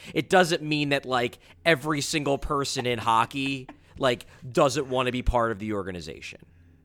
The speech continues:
But it's fun to tweet about on Twitter, so I guess have fun. Um, but anyway, uh, no, I disagreed with their decision not to,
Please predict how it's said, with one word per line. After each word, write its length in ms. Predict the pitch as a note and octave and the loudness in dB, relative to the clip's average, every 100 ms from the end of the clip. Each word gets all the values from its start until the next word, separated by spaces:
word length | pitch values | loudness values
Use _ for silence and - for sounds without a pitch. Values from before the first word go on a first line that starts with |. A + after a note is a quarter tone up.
| _ - | _ 2
But 120 | A3 | 2
it's 120 | A3+ | 2
fun 220 | - A3+ | 4 6
to 60 | F#3+ | 6
tweet 240 | - D3+ | 4 2
about 200 | C3 A#2+ | 4 2
on 100 | A2+ | 0
Twitter, 300 | - G2+ F2+ | -4 -6 -6
so 160 | - G#2+ | -4 -2
I 100 | G2+ | -2
guess 220 | G#2+ - | -4 -6
have 180 | F#2 E2+ | -6 -6
fun. 280 | F#2+ E2+ D#2 - - | -8 -10 -10 -18 -8
Um, 260 | B2+ B2+ A#2 | 0 2 2
but 120 | E3+ | 4
anyway, 420 | A3+ G#3+ C3 F#2 - - - - | 6 6 4 0 -6 -16 -18 2
uh, 220 | C#3+ C#3+ - - - - | 4 4 0 -16 -20 -6
no, 380 | F#3+ E3 B2+ - - - - - F3+ - - | 0 2 2 -2 -10 -18 -16 -16 -18 -12 4
I 120 | A#3 | 6
disagreed 560 | A#3 A#3 G3 D3 D3 C#3+ | 6 2 -2 -4 -2 -2
with 120 | C3+ | 0
their 100 | C3 | 0
decision 440 | A#2+ - A2+ G2+ G2+ | -2 -2 -4 -4 -4
not 200 | F2+ F2+ | -6 -6
to, 300 | G2+ F2+ | -8 -8